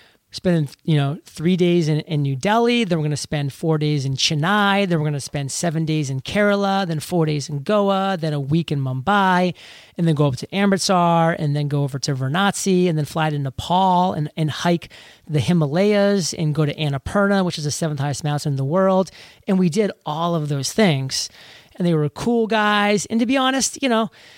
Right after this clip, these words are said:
they're just a couple dudes. Like, one was a construction worker, another guy, you know, just was kind of a, a bum, just kind of did a few odd jobs. Like, neither one of them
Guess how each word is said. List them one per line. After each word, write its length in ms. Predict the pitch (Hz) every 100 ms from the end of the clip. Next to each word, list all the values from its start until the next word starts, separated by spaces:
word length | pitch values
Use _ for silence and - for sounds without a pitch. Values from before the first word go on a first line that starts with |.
| - _ _ _ - - -
they're 160 | -
just 160 | - 254
a 20 |
couple 240 | - 262
dudes. 560 | 208 247 269 160 139 -
Like, 160 | 180 151
one 240 | 165 190
was 120 | 180
a 40 | 180
construction 560 | 156 - 202 - 208
worker, 460 | 190 190 185 190 180
another 240 | 170 175
guy, 640 | 175 175 175 170 175 160 185
you 100 | -
know, 260 | 160 160 160
just 500 | 160 185 - - - - -
was 100 | -
kind 160 | 180
of 80 | 165
a, 500 | 151 147 143 143 143 - _ - 185 -
a 140 | 165
bum, 480 | 143 135 160 170 175
just 160 | 156 139
kind 140 | 175
of 40 | 151
did 140 | 160
a 40 |
few 260 | 139 170 156
odd 180 | 147 151
jobs. 500 | 151 151 156 156 147
Like, 140 | 156
neither 220 | 165 202
one 180 | 175 175
of 80 | 170
them 300 | 165 180 170